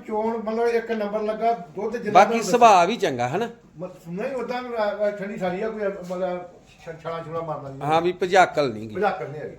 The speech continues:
Speaker 2: ਤੇ ਫੌਜੀ ਸਾਹਿਬ, ਫਿਰ ਇਹਦੀ ਡਿਮਾਂਡ, ਇਹਦਾ ਰੇਟ ਕੀ ਕਰੀਏ?
Speaker 1: ਰੇਟ ਸੰਧੂ ਸਾਹਿਬ, ਤੁਸੀਂ ਇਸ ਗੱਲ ਨੂੰ ਤਾਂ ਸ-, ਤੁਹਾਡੇ ਵੀ ਸਮਝ, ਤੁਸੀਂ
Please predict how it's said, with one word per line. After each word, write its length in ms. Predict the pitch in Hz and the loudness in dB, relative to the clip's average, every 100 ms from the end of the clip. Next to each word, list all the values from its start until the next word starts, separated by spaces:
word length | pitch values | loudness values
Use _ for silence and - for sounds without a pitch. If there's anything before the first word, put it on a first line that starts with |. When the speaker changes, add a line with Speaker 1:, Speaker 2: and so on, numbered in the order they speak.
| - | 0
Speaker 2:
ਤੇ 200 | 196 196 | 4 6
ਫੌਜੀ 400 | 190 190 214 226 | 4 0 0 0
ਸਾਹਿਬ, 240 | 208 220 185 | 6 6 6
ਫਿਰ 120 | 196 | 2
ਇਹਦੀ 220 | 196 190 | 2 2
ਡਿਮਾਂਡ, 520 | 151 156 151 151 151 | -2 0 2 2 2
ਇਹਦਾ 240 | 151 156 151 | 0 2 2
ਰੇਟ 320 | 143 139 139 | 2 0 -2
ਕੀ 140 | 123 | -10
ਕਰੀਏ? 320 | 123 117 95 98 - _ _ _ 165 | -10 -10 -12 -16 -20 _ _ _ -6
Speaker 1:
ਰੇਟ 420 | 185 220 254 254 | 4 6 6 2
ਸੰਧੂ 280 | 220 226 240 | -2 -4 4
ਸਾਹਿਬ, 520 | 233 247 254 254 254 | 6 8 6 4 2
ਤੁਸੀਂ 600 | 247 220 240 247 247 247 233 - - | 0 -4 -2 -2 -2 -4 -6 -14 -4
ਇਸ 180 | 208 196 | 0 0
ਗੱਲ 200 | 214 220 | 2 0
ਨੂੰ 100 | 233 | 0
ਤਾਂ 100 | 233 | -2
ਸ-, 160 | 190 202 - | -4 -12 -4
ਤੁਹਾਡੇ 260 | 202 170 | -2 -2
ਵੀ 140 | 208 226 | -4 -4
ਸਮਝ, 280 | 190 202 214 208 | -4 -2 0 0
ਤੁਸੀਂ 200 | 202 190 | -2 -4